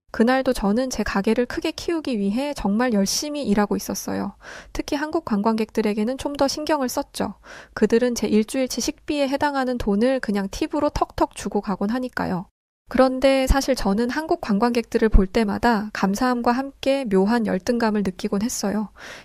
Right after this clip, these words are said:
예쁜 얼굴에 매끈한 피부, 세련된 옷차림을 하고 와서는 마음껏 돈을 쓰고 다니는 모습이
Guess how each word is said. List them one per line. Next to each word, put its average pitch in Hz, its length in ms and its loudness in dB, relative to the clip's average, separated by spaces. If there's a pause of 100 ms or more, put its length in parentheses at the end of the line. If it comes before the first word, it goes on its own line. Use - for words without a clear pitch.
예쁜 214 340 4
얼굴에 202 540 -2 (100)
매끈한 226 460 2
피부, 262 480 -2
세련된 277 480 0
옷차림을 208 480 -2
하고 254 240 0
와서는 196 560 0
마음껏 202 440 0
돈을 214 300 2
쓰고 269 300 -2
다니는 196 340 -2
모습이 190 600 -2